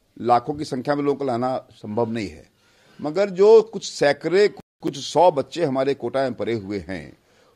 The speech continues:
उनको लाने की व्यवस्था अगर सीएम साहब करते तो सीएम साहब की और वाहवाही होती। मगर ठीक है, जब होम मिनिस्टर ने या डिफेंस मिनिस्टर ने जो कुछ एक स्टैंडर्ड ऑपरेटिंग सिस्टम लागू किया है,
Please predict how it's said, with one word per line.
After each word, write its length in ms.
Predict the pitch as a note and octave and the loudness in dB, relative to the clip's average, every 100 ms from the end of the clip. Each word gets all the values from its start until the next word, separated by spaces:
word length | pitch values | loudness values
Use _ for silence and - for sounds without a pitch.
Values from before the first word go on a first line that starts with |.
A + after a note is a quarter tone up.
| _ | _
उनको 260 | - - - | -14 -8 -2
लाने 220 | E3+ D#3+ | 0 -2
की 80 | D3+ | -2
व्यवस्था 260 | D3 - | -4 -2
अगर 120 | D#3 C#3+ | -2 -4
सीएम 280 | - C#3 | -4 -6
साहब 200 | B2+ C3+ | -2 -2
करते 280 | A#2+ A#2 D3 | -2 -8 -8
तो 340 | C#3+ B2+ B2 - _ _ _ | -6 -4 -4 -8 _ _ _
सीएम 260 | - A#2+ B2 | -6 -4 -2
साहब 220 | A#2+ A2 | 0 -2
की 100 | A#2+ | -2
और 80 | A2 | -4
वाहवाही 360 | G#2 G#2 G#2 | -2 -2 -2
होती। 400 | F#2 F#2 - F#2 - _ _ _ _ - | -4 -6 -8 -10 -14 _ _ _ _ -14
मगर 140 | A#2+ | -8
ठीक 280 | D3+ G3 G#3+ | -4 -2 0
है, 60 | G3+ | 0
जब 240 | F#3+ D3+ - | -2 -4 -8
होम 120 | A#2 C3+ | -6 -4
मिनिस्टर 400 | C3+ - D3 D3+ | -6 -6 -4 -2
ने 100 | D3+ | -2
या 100 | C3+ | -2
डिफेंस 280 | A#2 C#3+ | -4 -8
मिनिस्टर 300 | B2 A#2+ C#3+ | -8 -8 -6
ने 140 | C#3+ C#3+ | -6 -4
जो 100 | C3 | -6
कुछ 240 | C3+ A#2+ | -10 -4
एक 280 | C3+ B2 B2 | 0 0 -2
स्टैंडर्ड 520 | A#2+ A#2 A#2 C3 C3 A#2+ _ _ _ | -6 -4 -2 0 -2 -4 _ _ _
ऑपरेटिंग 400 | - A2 B2+ C3+ | -6 -4 -4 -6
सिस्टम 320 | A2+ A2+ - C3 | -8 -10 -6 -2
लागू 200 | A2+ B2 | 0 0
किया 260 | B2 D3+ | 2 2
है, 240 | A#2 F2 | 2 -2